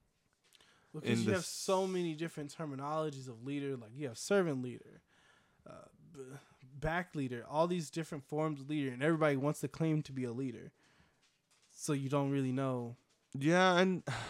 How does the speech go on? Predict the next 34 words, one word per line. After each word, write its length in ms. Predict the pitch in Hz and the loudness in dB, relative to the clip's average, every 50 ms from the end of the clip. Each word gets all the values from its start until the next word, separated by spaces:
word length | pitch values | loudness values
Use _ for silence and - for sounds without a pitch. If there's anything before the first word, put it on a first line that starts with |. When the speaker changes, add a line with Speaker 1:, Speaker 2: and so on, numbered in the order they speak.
| - - | -12 -14
Speaker 2:
<sighs> 380 | - - - - _ _ _ - | -16 -20 -20 -20 _ _ _ -2
I 100 | 123 139 | 0 0
think 340 | 135 - 180 196 202 196 185 | 0 2 2 2 2 4 4
that's, 540 | 190 185 175 - - - - - - - - _ _ _ _ _ _ _ _ _ - | 4 4 2 2 -2 -10 -10 -10 -12 -14 -18 _ _ _ _ _ _ _ _ _ -8
it's 160 | 120 - - | -8 -6 -6
so 220 | - - 165 165 160 | -2 2 4 4 4
wrong. 520 | 139 104 98 98 113 131 139 123 107 - - | 4 4 6 6 6 6 4 2 0 -2 -2
It's 160 | 117 113 135 | -2 0 2
wrong 180 | 139 147 156 156 | 2 4 4 4
in 80 | 139 117 | 2 2
so 120 | - 135 135 | 2 2 2
many 200 | 135 127 120 104 | 2 2 0 0
ways, 560 | 98 92 117 120 127 - - - - - _ _ _ _ - - | 0 0 0 0 0 -2 -6 -8 -14 -20 _ _ _ _ 0 4
not 200 | 131 147 151 - - | 6 6 6 4 4
everyone 680 | 110 131 143 147 147 131 123 120 113 110 110 107 95 - - _ - | 2 2 2 2 2 2 2 2 2 2 0 -2 -4 -6 -10 _ -16
should 340 | - - - 156 143 139 127 | -14 -8 -6 -4 -4 -4 -2
be 140 | 123 117 113 | -2 0 2
a 60 | 107 107 | 2 2
leader. 340 | 107 113 131 143 120 - - - | 0 0 -2 -2 -4 -6 -4 0
Speaker 1:
Not 160 | 131 123 120 113 | 2 2 4 4
at 120 | 113 110 | 2 2
all. 220 | 113 113 110 127 - _ _ _ - | 2 0 0 -2 -8 _ _ _ -4
Speaker 2:
And 520 | - 107 113 117 117 113 117 113 113 107 - - _ | 0 4 4 6 6 6 6 6 4 0 -2 -4 _
it, 200 | - 123 127 120 | 0 0 2 4
that, 180 | - 135 139 135 _ _ _ | 4 2 2 0 _ _ _
that 120 | - 107 113 | -2 -2 -2
should 180 | - 139 131 | -2 -2 0
be 140 | 127 135 143 | 4 6 6
okay. 540 | 135 123 - - 123 147 170 165 139 113 113 - - - - - - - _ _ _ _ | 6 6 4 2 0 2 2 0 -2 -4 -6 -8 -14 -20 -20 -20 -20 -20 _ _ _ _
Speaker 1:
Like, 160 | 151 143 - | -14 -12 -10
it's 160 | 165 151 - | -10 -10 -8
okay 280 | 160 147 - - 165 175 | -8 -8 -4 -4 -2 -2
to 100 | 170 160 | -2 -4
just 340 | 139 135 139 135 - - | -6 -8 -10 -10 -12 -14